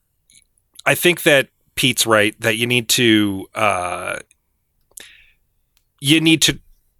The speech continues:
tweak them a little bit to make them a little more book authentic, I guess, in order to really sell, especially if we're, if we're going with, with Pete's suggestion that we do a, a, a tonal change as well. I think you really need to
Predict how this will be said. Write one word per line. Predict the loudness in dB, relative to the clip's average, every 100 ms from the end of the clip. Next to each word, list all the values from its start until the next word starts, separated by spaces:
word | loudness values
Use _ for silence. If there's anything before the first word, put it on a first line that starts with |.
| _ _ _ _ _
tweak | -6 0 -2 0
them | -2 0
a |
little | -2 -2 -2
bit | -6 -6
to | -4
make | -4 -4
them | -6
a | -6
little | -6 -8
more | -6 -6 _ _ _ _ _ _ _ -8
book | -2 -2 -4 -16 -16 _ _ _ _
authentic, | -2 0 2 0 0 -2
I | -2
guess, | 0 0 0 -2 -4
in | -2
order | 0 0
to | -2 -2
really | -2 0 0 -2 -8
sell, | -2 0 2 4 2 -2 -8
especially | -2 0 2 4
if | 2 4
we're, | 2 4
if | 0 -2
we're |
going | 0 2 2
with, | -2 -4 -6 -10 -14 _ _ _ _ _ -4
with | -2 -2
Pete's | -4 -2
suggestion | -2 0 0 0 -4
that | -6 -6
we | -6
do | -4
a, | -6
a, | -6 -6 -4 -4
a | -2
tonal | 0 -2 -2
change | -6 -8 -12
as | -8 -8
well. | -8 -4
I | -2
think | 0 -4 -4 -14
you | -10 -4 -4
really | 2 2 2 0
need | -2 -2
to | -2 -2 -4